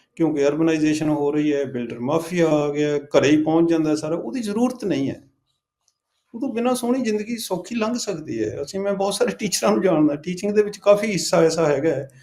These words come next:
ਕਿ ਜਿਹੜੇ ਉਹ ਹੱਸਦੇ ਹੁੰਦੇ ਨੇ। ਸਾਡੇ ਤਾਂ ਲਤੀਫਾ ਹੁੰਦਾ ਸੀ, ਉਹ ਕਿਸੇ ਨੇ ਕਿਹਾ ਨਾ, ਕਹਿੰਦਾ ਵੀ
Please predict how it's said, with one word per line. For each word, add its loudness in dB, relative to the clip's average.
ਕਿ -2
ਜਿਹੜੇ 4
ਉਹ 4
ਹੱਸਦੇ -2
ਹੁੰਦੇ 2
ਨੇ। 4
ਸਾਡੇ 0
ਤਾਂ 2
ਲਤੀਫਾ -2
ਹੁੰਦਾ 0
ਸੀ, -2
ਉਹ 2
ਕਿਸੇ -2
ਨੇ 2
ਕਿਹਾ 2
ਨਾ, 2
ਕਹਿੰਦਾ 0
ਵੀ -2